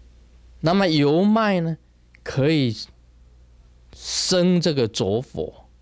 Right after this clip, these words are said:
跟这个运输明点的这种材料，在你身体之内啊起作用。气脉明点三者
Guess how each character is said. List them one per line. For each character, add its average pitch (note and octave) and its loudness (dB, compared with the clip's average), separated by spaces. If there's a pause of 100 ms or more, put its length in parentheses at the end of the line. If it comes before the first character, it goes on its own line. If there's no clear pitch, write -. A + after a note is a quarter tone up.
(120)
跟 A#2+ 0
这 A#2+ -4
个 G2 -2
运 B2+ 0
输 A2+ -4 (600)
明 A#2+ 0
点 F#2+ -6
的 G#2 -18
这 C3 -4
种 - -10
材 - -10
料， D3+ -6 (440)
在 D3 -4
你 A2 -6
身 D3+ -2
体 - -12
之 C3+ -4
内 D#3 -4
啊 - -14
起 - -6
作 D3+ -2
用。 E3+ -6 (840)
气 E3+ 0
脉 C#3+ 0
明 A2 -2
点 A2+ -6
三 A#2 -4
者 F#2 -4